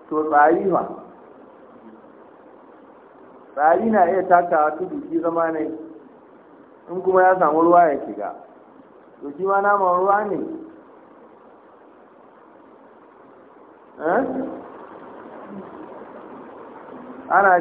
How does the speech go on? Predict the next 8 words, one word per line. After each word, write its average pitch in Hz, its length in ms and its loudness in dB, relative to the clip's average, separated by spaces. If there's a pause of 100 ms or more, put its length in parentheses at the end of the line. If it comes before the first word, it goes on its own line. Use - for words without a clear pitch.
ci, 185 160 -4
akwai 254 320 4
saɓani 185 440 2
ga 156 80 -6
irin. 127 280 -8 (2000)
To, 185 100 -4 (1600)
mai 165 240 4
kumba, 175 460 4